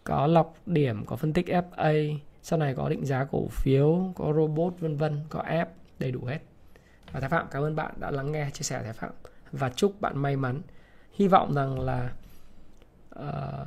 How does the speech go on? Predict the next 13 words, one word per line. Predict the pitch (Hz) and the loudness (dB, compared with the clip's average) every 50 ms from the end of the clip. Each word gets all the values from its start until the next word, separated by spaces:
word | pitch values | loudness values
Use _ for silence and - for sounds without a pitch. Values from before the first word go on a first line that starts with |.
| 135 135 135 | -4 0 2
những | 175 220 233 | 2 4 6
cái | 233 233 | 6 6
sự | - 233 - - - - - - - - - | 6 6 2 2 0 -4 -10 -14 -16 -10 -6
mà | - 147 139 | -2 -2 -2
thận | - - - - - | 0 0 -2 0 0
trọng | - 175 160 - - - - - - - - - - - | 0 0 0 0 -2 -10 -16 -20 -20 -20 -20 -16 -6 -2
để | 185 147 123 117 | -2 0 0 0
ngồi | 123 123 139 139 127 | 2 4 4 4 4
thuyền | - 139 127 | 2 0 0
vạn | 127 143 139 - | 0 0 -2 -2
thọ | - 151 - - - 127 | -2 -2 -2 -2 -4 -4
của, | 123 117 - - - - | -6 -6 -6 -8 -4 -2
của | 135 117 95 85 - | 0 0 0 -2 -4